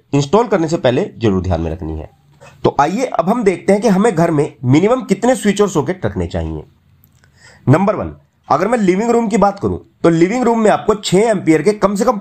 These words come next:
पांच सॉकेट और पांच स्विच तो रखने ही हैं। जैसे एक टीवी के लिए, एक डीटीएच के लिए, एक पॉइंट प्रेस वगैरह के लिए, एक फोन चार्जिंग के लिए और एक पॉइंट आप स्पेयर में रखें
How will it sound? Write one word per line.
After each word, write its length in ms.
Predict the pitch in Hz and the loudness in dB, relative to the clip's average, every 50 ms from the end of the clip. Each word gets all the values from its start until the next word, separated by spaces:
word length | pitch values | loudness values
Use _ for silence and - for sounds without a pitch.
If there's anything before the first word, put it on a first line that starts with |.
| - - | -2 -2
पांच 180 | 175 185 214 208 | 0 0 0 -2
सॉकेट 360 | - - 185 165 - 208 202 | -2 -2 -2 0 0 -2 -2
और 160 | - - 196 190 190 - - | 0 0 -2 -2 -2 -2 0
पांच 180 | 196 220 208 | 0 0 0
स्विच 260 | - - 175 165 - - | -2 -4 -4 -4 0 0
तो 60 | 208 | 0
रखने 280 | 214 160 - 131 143 143 | 0 0 0 0 -2 0
ही 180 | 131 104 87 | 0 -2 -4
हैं। 200 | 82 76 - - _ _ _ _ _ _ - | -6 -8 -12 -16 _ _ _ _ _ _ -8
जैसे 320 | 113 107 143 160 156 226 240 | 0 2 2 2 2 0 -2
एक 260 | - - 190 208 202 - | 2 2 0 0 2 2
टीवी 220 | 160 156 143 147 | 2 2 2 0
के 140 | - 151 156 151 | 2 2 2 2
लिए, 200 | 156 160 170 170 170 - - 170 | 4 4 2 2 0 0 2 2
एक 160 | 175 156 143 | 2 2 2
डीटीएच 420 | 143 139 139 139 151 151 143 143 | 2 0 2 2 2 2 2 2
के 120 | - 165 156 | 0 0 0
लिए, 200 | 156 160 170 175 - - - | 2 2 0 0 -2 0 2
एक 240 | 170 196 202 202 - | 2 2 2 2 0
पॉइंट 240 | 202 202 208 202 - | 0 0 0 -2 -2
प्रेस 240 | - 143 143 135 127 | 0 0 0 0 2
वगैरह 300 | 139 135 139 143 139 147 | 0 2 4 4 4 2
के 160 | 139 151 151 | 0 0 -2
लिए, 300 | 151 156 165 175 - - - | 2 2 2 0 0 0 2
एक 180 | 175 202 202 - | 2 2 2 0
फोन 200 | - 147 139 139 | 0 0 0 2
चार्जिंग 380 | 135 147 143 139 135 143 147 139 | 2 2 2 2 0 -2 -2 -2
के 80 | 151 156 | 0 0
लिए 180 | 151 160 175 180 | 2 2 2 2
और 280 | - - 185 185 - - | 2 0 0 0 2 0
एक 200 | 202 240 220 - - | 0 0 0 0 -2
पॉइंट 220 | 240 233 208 214 | -2 -2 2 0
आप 120 | 220 208 220 | 0 0 0
स्पेयर 360 | - - - 180 185 202 208 | -6 -8 0 0 0 0 2
में 100 | 214 202 | 0 -2
रखें 320 | 156 139 135 - 180 226 | -2 -2 -4 0 0 0